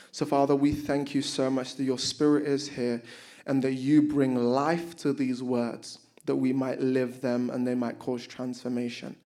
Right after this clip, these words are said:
We partner with you in obedience. We partner with you in submission in accordance to what you have for us this afternoon. We thank you in Jesus' name. Amen, amen, amen.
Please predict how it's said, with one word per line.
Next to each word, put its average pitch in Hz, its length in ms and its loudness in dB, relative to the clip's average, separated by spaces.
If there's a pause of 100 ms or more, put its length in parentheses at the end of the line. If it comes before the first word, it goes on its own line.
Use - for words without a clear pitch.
(420)
We 147 160 4
partner 147 640 2
with 135 280 2
you 127 220 0
in 123 100 2
obedience. 120 760 -2
We 120 100 0
partner 123 480 -2
with 120 240 -4
you 123 140 -2
in 120 100 -2
submission 117 720 -6 (300)
in 127 100 2
accordance 123 600 -2
to 123 80 -6
what 127 200 -6
you 117 120 -6
have 117 240 -8
for - 180 -10
us 120 140 -10
this - 200 -14
afternoon. 139 560 -10 (480)
We 127 100 0
thank 123 380 -4
you 120 140 -8 (220)
in 120 160 0
Jesus' 117 440 -4
name. 117 200 -10 (840)
Amen, 123 480 2
amen, 120 320 4
amen. 117 500 0